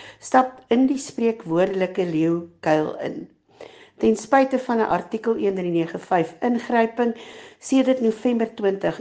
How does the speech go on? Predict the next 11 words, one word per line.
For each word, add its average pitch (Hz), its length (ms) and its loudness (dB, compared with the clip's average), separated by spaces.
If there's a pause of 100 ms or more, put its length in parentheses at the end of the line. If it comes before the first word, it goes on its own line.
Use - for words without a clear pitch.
eenentwintig, 202 840 0 (440)
staar 254 420 6
Tswaying 208 520 0
steeds 277 480 -8
groot 269 500 -4
finansiële 180 560 0
uitdagings 170 680 0
in 165 120 0
die 165 100 -2
gesig 160 480 -4 (540)
wat 190 260 0